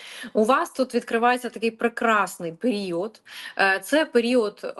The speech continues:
по-перше, різноманітних подорожей, а, коли можна тут їздити як на автомобілі, відкривати для себе якісь нові місця, так само можна літати на літаках. Тобто, ну, можна сказати іншими словами, такий час відпусток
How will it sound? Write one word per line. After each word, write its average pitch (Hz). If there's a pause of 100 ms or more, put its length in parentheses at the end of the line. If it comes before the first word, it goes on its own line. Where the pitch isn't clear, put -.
по-перше, 214
різноманітних 214
подорожей, 190 (440)
а, 180
коли 247
можна 226
тут 196
їздити 202
як 220
на 208
автомобілі, 185
відкривати 202
для 196
себе 202
якісь 208
нові 202
місця, 196
так 254
само 190
можна 180
літати 170
на 214
літаках. 190 (320)
Тобто, 311
ну, 285
можна 254
сказати 240
іншими 233
словами, 285
такий 233
час 277
відпусток 262